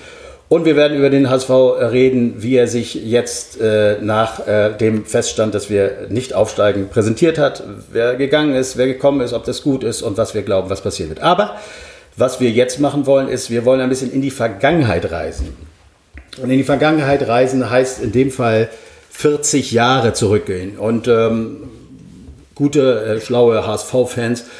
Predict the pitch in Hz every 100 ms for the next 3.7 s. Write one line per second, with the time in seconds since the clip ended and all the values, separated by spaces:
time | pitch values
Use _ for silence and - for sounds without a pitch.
0 | - - - 101 143 131 120 - 117 131
1 | 127 107 120 120 131 110 - 123 - 92
2 | 95 - - - 127 - 160 135 135 123
3 | 123 98 127 110 123 120 113